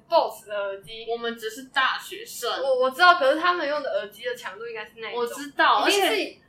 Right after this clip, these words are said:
Speaker 1: 抗噪，然后又可以就是放音乐。
Speaker 2: 我知道，但是就是因为以前你知道穷学生不可能买那种，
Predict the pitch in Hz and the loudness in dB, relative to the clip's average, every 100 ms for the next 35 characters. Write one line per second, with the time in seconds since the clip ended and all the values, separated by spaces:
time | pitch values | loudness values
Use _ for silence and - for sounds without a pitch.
0 | _ _ - 330 262 254 294 247 233 269 | _ _ 2 2 2 0 0 0 -4 -2
1 | 277 254 247 214 208 175 - 233 226 226 | -2 -2 -2 -4 -4 -12 -16 -20 -10 -10
2 | 202 196 202 190 240 240 277 302 294 285 | -10 -12 -14 -8 -4 -4 -4 -8 -10 -8
3 | 311 359 330 311 370 359 370 349 294 359 | 2 4 6 4 2 2 0 -2 -2 -4
4 | 294 262 254 233 254 240 262 277 277 247 | -4 -4 -2 -2 -2 0 4 4 2 -4
5 | 220 226 214 233 277 262 208 208 226 220 | -4 -2 -2 -4 -6 -8 -8 -8 -8 -10